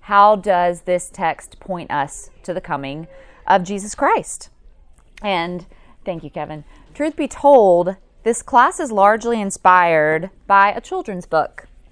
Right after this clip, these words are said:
This book called I See Jesus is by Bible teacher Nancy Guthrie. She mainly writes for adults, but she just wrote this children's book. And I saw it recently when I was at a conference, and I love, I love it because every story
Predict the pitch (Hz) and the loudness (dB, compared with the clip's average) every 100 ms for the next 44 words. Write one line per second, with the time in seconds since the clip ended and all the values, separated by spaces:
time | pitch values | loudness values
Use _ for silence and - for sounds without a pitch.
0 | _ - 330 - 247 247 247 208 202 180 | _ -10 -6 0 0 2 4 4 6 2
1 | 185 226 247 247 208 214 214 262 - 202 | 2 0 -8 -8 -6 -4 -2 -2 -6 -6
2 | 202 180 170 175 180 214 220 226 202 208 | 0 0 2 2 2 0 -6 -12 -6 0
3 | 185 185 _ - 180 185 - 240 202 170 | 0 0 _ -16 -6 -6 -6 -8 0 0
4 | 170 156 - 214 226 240 233 180 180 - | 2 -6 -4 -4 -4 -4 0 0 0 -4
5 | 147 147 117 - - 147 165 - - 175 | -4 0 -2 -4 0 0 0 -4 -12 -10
6 | 165 180 190 180 - 180 - 339 262 - | -10 -2 2 2 2 -8 -4 -2 -2 2
7 | 180 175 - - - - - 240 240 247 | 2 2 -6 -20 -20 -20 -2 2 2 0
8 | - 330 440 196 233 233 220 214 202 202 | 2 4 4 4 -2 -2 -4 0 0 2
9 | 202 190 - 269 311 180 160 - - - | 0 -2 -2 -2 -2 -4 -6 -8 -18 -8
10 | 220 214 202 196 202 - _ - 226 214 | -4 -2 -2 -4 -10 -16 _ -4 0 0
11 | 208 214 226 262 277 220 - _ 196 202 | -2 2 4 4 0 -4 -10 _ -2 0
12 | 214 254 226 185 196 - 185 170 170 - | 2 2 4 0 0 -2 2 2 0 0
13 | 208 226 269 - 202 190 185 175 | 0 0 -6 -6 -2 0 0 -2